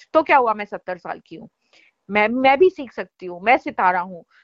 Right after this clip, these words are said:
हम उनको पार्लियामेंट लेके गए थे और वो, उन्होंने पार्लियामेंट में एमपी से मिले और उनको बताया वो क्या काम करते हैं।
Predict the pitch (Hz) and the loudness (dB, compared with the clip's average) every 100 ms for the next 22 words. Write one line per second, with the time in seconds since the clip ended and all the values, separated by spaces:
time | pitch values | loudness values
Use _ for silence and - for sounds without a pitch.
0 | - 247 254 285 - 240 214 262 294 294 | -10 -8 -8 -8 -4 -2 -2 -4 -6 -4
1 | 254 240 190 170 - 185 156 _ _ - | -8 -8 -8 -8 -10 -14 -14 _ _ -8
2 | 214 220 233 220 220 220 202 196 208 214 | -6 -4 -4 -6 -12 -6 -4 -4 -8 -12
3 | 220 208 214 220 277 262 - 214 185 185 | -10 -10 -10 -10 -8 -8 -4 -4 -4 -8
4 | 160 185 202 220 208 202 170 202 240 226 | -6 -8 -6 -6 -4 0 2 2 0 -4
5 | 220 185 170 175 170 170 - 175 - | -4 -4 -4 -10 -10 -14 -12 -14 -16